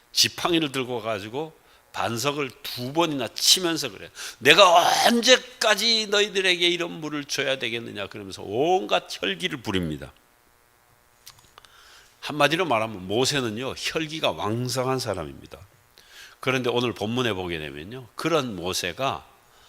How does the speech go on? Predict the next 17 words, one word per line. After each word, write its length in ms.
아론과 760
미리암을 680
향하여 600
온유하게 760
화를 560
내지 360
않았고 800
변명하지도 1040
않고 640
자기를 540
방어하지도 800
않았습니다. 720
왜 180
그랬을까요? 680
사랑했기 720
때문에 380
그렇습니다. 480